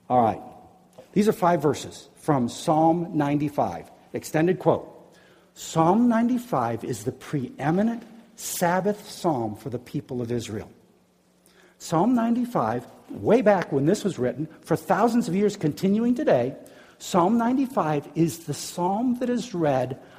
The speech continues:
on the beginning, the evening of the Sabbath. In every faithful Orthodox Jewish home, Psalm ni-, these verses are read when the Sabbath candle is lit.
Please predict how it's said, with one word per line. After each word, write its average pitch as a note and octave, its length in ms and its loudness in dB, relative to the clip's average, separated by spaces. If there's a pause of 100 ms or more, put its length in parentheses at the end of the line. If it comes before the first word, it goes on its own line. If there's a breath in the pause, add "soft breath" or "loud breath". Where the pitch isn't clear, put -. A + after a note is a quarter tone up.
(200 loud breath)
on C#3+ 200 2
the C#3 100 0
beginning, D#3+ 600 0
the E3 180 -2
evening F3+ 480 -2
of D3+ 220 -8
the D3+ 80 -4
Sabbath. A2 600 -8 (800 soft breath)
In - 220 -4
every G3+ 640 0
faithful F3 640 -2
Orthodox D#3 640 -4
Jewish E3+ 460 -2
home, A#2+ 400 -4 (480 soft breath)
Psalm E3 640 -2
ni-, D#3+ 140 -2
these F#3 440 0
verses F3 600 -2
are D3 120 -2
read B2 360 -2 (800 soft breath)
when D3 220 2
the C3+ 80 -2
Sabbath D#3+ 540 -2
candle B2 500 -4 (640)
is B2 240 -4
lit. A#2+ 380 -2